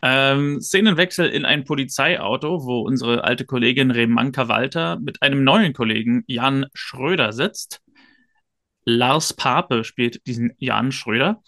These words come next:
Sie gucken irgendwie auf ein Fahndungsfoto, hoffen auf eine Festnahme und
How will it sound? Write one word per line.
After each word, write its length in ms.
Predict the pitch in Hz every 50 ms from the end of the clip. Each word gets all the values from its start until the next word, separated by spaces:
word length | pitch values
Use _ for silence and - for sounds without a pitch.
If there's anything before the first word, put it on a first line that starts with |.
| _ - - - - - _
Sie 180 | - - 135 123
gucken 260 | 170 175 175 175 165
irgendwie 260 | 127 135 151 147 131
auf 100 | 104 -
ein 160 | 120 123 127
Fahndungsfoto, 800 | - 147 147 180 180 180 170 165 - - 160 156 160 - 165 147
hoffen 200 | 143 139 - 139
auf 100 | 117 - -
eine 160 | 107 131 131
Festnahme 840 | - 180 175 - - - 147 139 143 143 143 143 143 143 143 - _ _ _ _ _ _ _ _
und 540 | 123 123 127 127 127 131 131 131 123 -